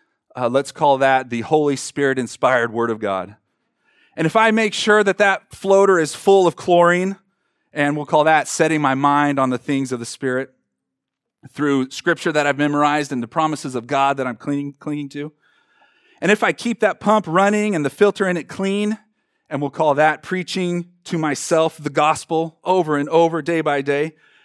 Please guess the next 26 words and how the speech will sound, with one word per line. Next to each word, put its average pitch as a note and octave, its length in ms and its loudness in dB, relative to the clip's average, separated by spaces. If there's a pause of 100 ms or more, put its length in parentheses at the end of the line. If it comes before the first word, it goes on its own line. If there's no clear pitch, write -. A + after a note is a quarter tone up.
(120)
then G3 100 6
the A3+ 80 4
water B3 340 6
will B3+ 140 2
be B3+ 100 0
clear C4 280 2
and C4+ 100 2
clean. C4+ 380 0 (1040)
But C#3+ 500 -2 (1120)
if D#3+ 240 2
I F#3 160 4
neglect D3 640 -2 (360)
the C3 100 -10
pool G#2+ 420 -10 (400)
and G#2+ 120 -8
I G2+ 120 -8
don't A#2+ 320 -2
spend F3+ 320 -4
time E3+ 260 -2
working A#2+ 320 -6
on G#2+ 200 -8
it, G#2+ 100 -14 (840)
the G2 60 -14
water's D#3 380 -4
gonna E3 160 -6
turn, A#2 440 -10